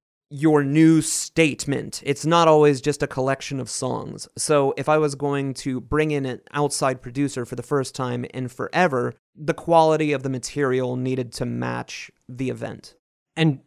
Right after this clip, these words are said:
Speaker 2: Jordan, for you, listening to Mark, getting into his music, was there anything in particular that you wanted to bring to his music? Like, "I could do such and such with Mark's sound."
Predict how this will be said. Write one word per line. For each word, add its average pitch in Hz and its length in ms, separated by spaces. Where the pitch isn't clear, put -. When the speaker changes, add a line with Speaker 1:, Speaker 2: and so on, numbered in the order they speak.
Speaker 2:
Jordan, 160 440
for - 160
you, 156 540
listening 147 460
to 135 60
Mark, 127 420
getting 143 200
into 139 160
his 120 140
music, 139 520
was 135 180
there 143 140
anything 160 280
in 160 80
particular 147 360
that 113 140
you 113 300
wanted 160 300
to 156 60
bring 151 420
to 127 600
his 143 260
music? 175 480
Like, 117 160
"I 139 140
could 104 380
do 123 380
such - 320
and 139 120
such 127 280
with 123 320
Mark's 127 400
sound." 117 400